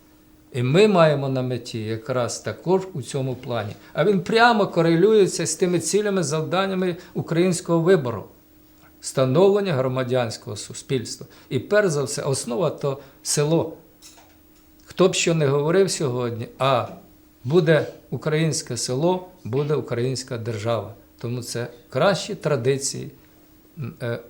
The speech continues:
якраз про ті, про які ми говорили. Окрім того, м, ми, е, я іще маю честь очолювати і є одним із засновників журналу "Проблеми інноваційно-інвестиційного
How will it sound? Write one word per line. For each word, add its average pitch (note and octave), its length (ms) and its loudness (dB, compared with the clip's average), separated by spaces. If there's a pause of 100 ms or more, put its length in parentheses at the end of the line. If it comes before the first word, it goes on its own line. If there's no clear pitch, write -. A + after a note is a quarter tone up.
(100)
якраз B2 460 -4
про A2 200 -10
ті, D3 180 -8
про A#2 280 -10
які A2 280 -8
ми A2+ 140 -8
говорили. A2 480 -8 (380)
Окрім D3+ 400 -2
того, F#3 480 0 (220)
м, C#3 500 -6 (240)
ми, D3+ 400 0 (140)
е, C3 160 -2
я D3+ 380 2
іще E3 400 0
маю C#3 340 0
честь F3 580 -2
очолювати C3+ 1000 -2 (140)
і E3 80 -4
є C#3 160 -2
одним C3+ 380 -2
із A#2+ 100 -4
засновників C3+ 880 -4 (220)
журналу C#3+ 760 2 (440)
"Проблеми C#3 800 2 (200)
інноваційно-інвестиційного C3 2250 0